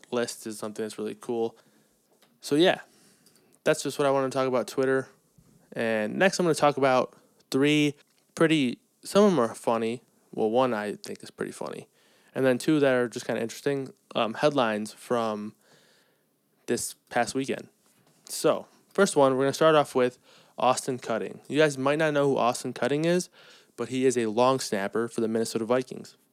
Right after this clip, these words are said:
He's a rookie long snapper, actually, to be exact. And he was just drafted in the seventh round.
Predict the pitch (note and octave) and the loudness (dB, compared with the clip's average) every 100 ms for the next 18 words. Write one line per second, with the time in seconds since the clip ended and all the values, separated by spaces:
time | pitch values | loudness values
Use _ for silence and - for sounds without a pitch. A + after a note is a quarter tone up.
0 | - C3 B2+ F#3 G#3 A#2+ A2 A2+ G#2+ G2 | -4 0 6 6 6 2 0 -2 -6 -4
1 | G#2+ A#2+ - - - A2+ G#2 G2+ A2+ G2 | -2 -2 -4 -8 -6 -6 -6 -4 -6 -6
2 | - - - - _ _ - B2+ B2 A2+ | -14 -20 -20 -20 _ _ -2 2 2 2
3 | D3 - C#3 C#3 C3 A#2+ A2 - A#2+ A2 | 0 2 2 2 0 -2 -4 -4 -4 -2
4 | A2 G2+ - | -4 -4 -8